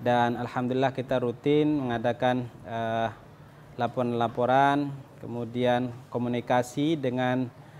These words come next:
pihak Kemenak, baik kota ataupun Pekanbaru. Dan anak-anak ini ketika mereka tamat, nanti mereka juga memiliki ijazah yang formal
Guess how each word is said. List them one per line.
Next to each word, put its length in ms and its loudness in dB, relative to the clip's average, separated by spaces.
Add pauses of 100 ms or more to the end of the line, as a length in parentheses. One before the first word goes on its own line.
(340)
pihak 400 0
Kemenak, 480 2
baik 240 2
kota 480 2
ataupun 400 -4
Pekanbaru. 560 -4 (640)
Dan 560 2
anak-anak 640 2
ini 160 4
ketika 320 2
mereka 400 4
tamat, 400 4 (800)
nanti 400 0
mereka 720 2 (160)
juga 320 0
memiliki 560 -2
ijazah 560 0
yang 240 -4
formal 640 2